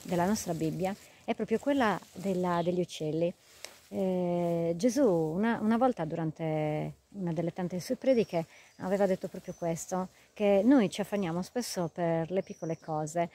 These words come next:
eh, mentre, mm, non dovremmo, perché gli uccelli non seminano,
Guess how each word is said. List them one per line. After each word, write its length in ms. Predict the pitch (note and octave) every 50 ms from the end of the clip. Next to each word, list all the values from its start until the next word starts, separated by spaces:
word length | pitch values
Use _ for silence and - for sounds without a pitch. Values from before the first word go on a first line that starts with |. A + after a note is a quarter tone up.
| - - - - - -
eh, 380 | - G3+ G#3 G3+ G3+ G3+ G3+
mentre, 580 | G3 G#3+ A3 G#3+ - A3 G#3 F#3+ F#3+ F#3+ F#3 F3+
mm, 260 | F3 F3+ F3 E3+ E3+ F3+ - - - - - _ _ -
non 200 | G3+ G#3 A3+ A#3
dovremmo, 560 | G#3+ F#3 F#3+ E3+ D#3 D3+ D3+ D#3 D#3+ F3 F3 -
perché 580 | - G3 E3+ - - G3 F3+ F3 E3+ E3 E3+ - _ _ _ _ _
gli 120 | - F#3 G3+
uccelli 640 | G3+ - - - F3+ E3 E3 E3+ E3+ F3 F3+ F#3+ - - _ _ -
non 240 | G3+ G3 G#3 G#3 G#3
seminano, 640 | - - G3 E3+ E3 E3 E3 D#3+ D#3+ E3 E3 F3